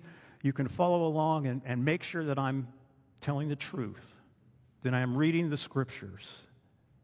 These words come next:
Said that as a joke, by the way. There's a blue one in front of you, a blue Bible. Psalm sixty-nine can be found on page four hundred and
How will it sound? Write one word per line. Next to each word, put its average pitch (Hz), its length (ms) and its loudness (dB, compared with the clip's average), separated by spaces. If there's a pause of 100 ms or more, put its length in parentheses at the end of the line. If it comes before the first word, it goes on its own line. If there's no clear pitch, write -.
(400)
Said 139 220 -4
that 123 160 2
as 107 100 -4
a 107 60 -4
joke, 101 400 -6
by 95 140 -10
the 98 100 -10
way. 104 300 -8 (2000)
There's 123 140 4
a 127 40 4
blue 147 280 6
one 175 200 4
in 160 100 0
front 160 240 0
of 170 80 0
you, 151 140 4
a 123 40 6
blue 147 220 0
Bible. 143 500 2
Psalm 135 300 -2
sixty-nine 147 560 0
can 131 120 -2
be 123 120 -2
found 139 340 0
on 123 120 0
page 123 320 -2
four 151 420 0
hundred 127 420 0
and 123 160 -6